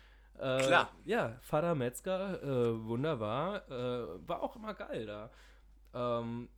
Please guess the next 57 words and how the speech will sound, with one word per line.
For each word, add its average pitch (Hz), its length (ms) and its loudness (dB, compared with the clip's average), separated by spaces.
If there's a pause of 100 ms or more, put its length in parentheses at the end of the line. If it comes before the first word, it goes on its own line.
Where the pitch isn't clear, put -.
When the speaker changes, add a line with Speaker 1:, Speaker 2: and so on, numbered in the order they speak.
(180)
Speaker 1:
aber 120 140 -4
Speaker 2:
Ich 123 60 0
Speaker 1:
da 123 60 -2
Speaker 2:
hab's 123 100 0
Speaker 1:
hat - 100 -4
man, 185 140 2
Speaker 2:
geliebt, 185 260 -4
in 147 80 -6
Speaker 1:
ja. 349 140 -2
Speaker 2:
die - 40 0
Metzgerei 135 460 -2
reinzugehen 139 540 -6
und 131 120 -12
mir 143 120 -6
da 139 120 -2
die 131 200 -12
Würstchen 147 360 -4
rauszuholen. 110 640 -6
So, 117 120 0
Speaker 1:
Natürlich. 175 440 0
Speaker 2:
ey, 110 80 4
das 104 160 0
war 156 160 0
immer 165 120 -6
das 147 100 -2
Speaker 1:
Wie 131 60 2
geil 175 180 4
Speaker 2:
größte 214 140 2
Speaker 1:
war 262 80 2
das, 156 180 4
wenn 156 60 6
Speaker 2:
Highlight, 156 140 4
Speaker 1:
die, 160 40 2
Speaker 2:
so. 147 120 2
Speaker 1:
wenn 151 120 2
die, 151 120 2
wenn 165 220 0
die 196 120 0
Metzgerei 196 440 -2
zu 240 300 2
hat, 175 100 2
da 175 80 6
Speaker 2:
Oh, 165 60 6
Speaker 1:
reinschleichen 156 580 8
und 139 80 0
Speaker 2:
das 139 60 -2
Speaker 1:
sich 143 80 2
Speaker 2:
war 170 100 6
so 165 140 4
Speaker 1:
schönes 240 200 4
Speaker 2:
cool. 190 200 4
Speaker 1:
Frickerbrötchen 113 840 0
machen? 101 280 -6
Speaker 2:
Ein 156 80 -10
Frickerbrötchen 185 600 4
oder 165 220 0
Landjäger. 143 580 -2